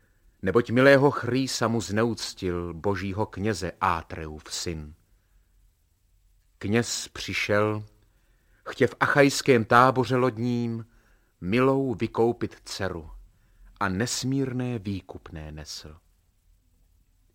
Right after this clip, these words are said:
Tehdáž ostatní mužstvo to schválilo, Achajci všichni. Božího kněze mít v úctě a skvostné výkupné přijmout.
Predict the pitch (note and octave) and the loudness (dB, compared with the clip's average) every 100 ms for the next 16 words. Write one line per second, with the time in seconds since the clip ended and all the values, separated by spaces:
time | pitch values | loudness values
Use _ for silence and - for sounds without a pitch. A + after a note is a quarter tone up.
0 | _ _ _ - C#3 B2+ C3+ D3 D3 - | _ _ _ 2 2 4 2 4 2 0
1 | - - B2 - C3+ - C3 A#2 A#2 - | -6 -4 -4 2 0 2 -2 0 -2 -6
2 | - A#2+ A#2+ - G2+ A2+ G#2+ F2+ E2 D#2 | -6 -4 -4 -6 2 4 4 0 -6 -12
3 | - _ _ A2+ A2 A2 G#2+ - A2+ - | -16 _ _ -4 0 2 0 -2 -8 -6
4 | - G#2 - D#2+ D#2 _ _ _ _ _ | -10 -10 -12 -16 -18 _ _ _ _ _
5 | _ _ _ _ - E2+ B2+ B2+ C#3+ D3 | _ _ _ _ -20 2 4 4 2 0
6 | B2+ - A2 A2+ G2+ A2+ A2 - - A#2+ | 0 -2 0 -2 0 -2 -2 -8 -10 -6
7 | C3 - - C3+ B2+ A2 G#2 - - A2+ | -6 -8 -6 0 0 -2 -6 -6 -6 -4
8 | - - A2+ A2 F#2+ G#2 F#2 - - E2 | -4 -6 -2 -2 -2 -6 -10 -14 -12 -10
9 | E2 - - E2+ E2 E2 D#2 _ | -10 -12 -12 -10 -10 -12 -14 _